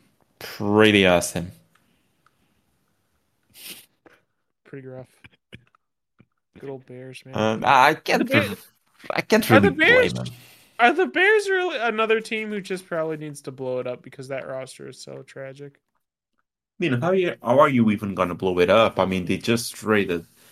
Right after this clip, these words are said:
Speaker 1: what, a second round pick for Montez Sweat and give him that huge deal? Plus, they signed Edmonds and T J Edwards to big deals as well during the offseason.
Speaker 2: True.
Speaker 1: They, they have D J Moore as well on their contract.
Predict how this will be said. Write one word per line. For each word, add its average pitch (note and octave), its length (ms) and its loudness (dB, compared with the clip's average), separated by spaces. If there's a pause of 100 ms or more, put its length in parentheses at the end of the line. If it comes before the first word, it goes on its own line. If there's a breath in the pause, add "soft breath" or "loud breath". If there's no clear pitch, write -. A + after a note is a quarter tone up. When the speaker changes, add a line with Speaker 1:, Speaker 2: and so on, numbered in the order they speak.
(340 soft breath)
Speaker 1:
what, G2 240 -2 (120)
a - 60 -16
second C3+ 540 -2
round C#3 280 0
pick C#3 220 0
for C#3+ 140 -2
Montez C3 420 2
Sweat B2 320 2
and A2 160 2
give F#2+ 160 2
him F#2+ 180 2
that F#2 240 2
huge G#2+ 360 -2
deal? D3+ 380 2 (760 loud breath)
Plus, B2+ 260 6
they B2+ 160 6
signed G#2+ 680 4
Edmonds A#2 500 6
and F#2+ 180 4
T G#2+ 140 2
J G2 240 6
Edwards A2+ 500 4
to - 120 0
big G#2 260 0
deals G2 260 0
as G2 140 -4
well G2 460 2
during A2+ 200 -2
the G#2+ 100 0
offseason. D3 640 -6 (2250)
Speaker 2:
True. D3+ 140 -12
Speaker 1:
They, F#2+ 340 2
they G#2 140 4
have G2+ 180 4
D G2+ 140 2
J F#2+ 180 4
Moore F#2 280 6
as B2+ 140 6
well C3+ 140 6
on C3+ 140 4
their A2+ 100 6
contract. A#2 680 -2